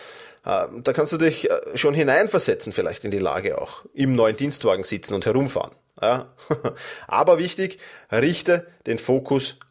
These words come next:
auf die Vorteile, die dir daraus entstehen. Fünfter Tipp, entfache die Begeisterung erneut.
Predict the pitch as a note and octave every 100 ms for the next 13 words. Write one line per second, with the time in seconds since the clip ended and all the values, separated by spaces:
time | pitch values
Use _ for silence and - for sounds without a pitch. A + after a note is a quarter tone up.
0 | _ G2 G#2 - - _ _ G#2+ G#2 -
1 | _ - A#2 A#2 A2+ F2+ D#2+ - A2 G#2+
2 | F#2+ D#2+ D#2 D#2+ - - - - _ _
3 | _ _ _ _ _ _ - - - -
4 | - - - _ - D#3 F3 - A3+ B3
5 | - - - - _ D#3 D#3 - C3+ D#3
6 | G3 F3 F3 E3+ - C3 F#3 - F3 D#3
7 | C#3+ - A2 G2+ D2 G#1+ -